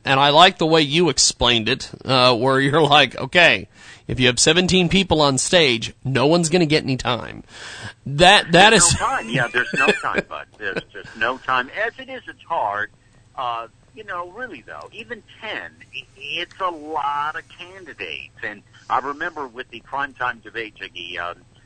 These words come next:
Speaker 2: there was a point of debate where, uh, uh, Doctor Ben Carson,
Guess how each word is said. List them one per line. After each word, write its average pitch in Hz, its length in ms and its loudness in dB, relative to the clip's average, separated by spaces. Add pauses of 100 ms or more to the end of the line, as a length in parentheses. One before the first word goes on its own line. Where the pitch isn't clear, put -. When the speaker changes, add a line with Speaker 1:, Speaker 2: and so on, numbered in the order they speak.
(120)
Speaker 2:
there 110 100 -10
was - 180 -10
a 120 60 -16
point 139 460 -14
of 120 100 -12 (140)
debate 95 500 -6 (280)
where, 95 420 -6
uh, 90 300 -6 (300)
uh, 113 160 -12
Doctor 120 300 -8
Ben 113 200 -12
Carson, 95 680 -8